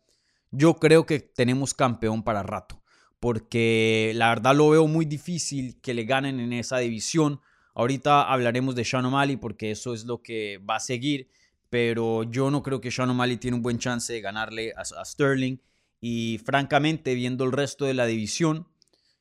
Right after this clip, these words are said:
yo no veo a Corey Sandhagen ganándole, yo no veo a Peter Yan ganándole, eh,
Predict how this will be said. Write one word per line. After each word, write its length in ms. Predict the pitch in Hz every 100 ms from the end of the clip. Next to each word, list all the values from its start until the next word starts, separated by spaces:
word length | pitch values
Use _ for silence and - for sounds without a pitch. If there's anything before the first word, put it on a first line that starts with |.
| _ _ 226 _ _ _ _ _ _ _ _ _ _ _
yo 260 | 120 117 139
no 120 | 151
veo 180 | 147 147
a 100 | 147
Corey 240 | 156 143
Sandhagen 440 | - 143 139 131 120
ganándole, 580 | 117 147 151 147 143 113
yo 180 | 127
no 140 | 135 135
veo 180 | 131 131
a 120 | 131
Peter 220 | 139 127
Yan 200 | 127 123
ganándole, 680 | 120 139 151 143 143 135 _ _ _ _ _ _ - -
eh, 180 | -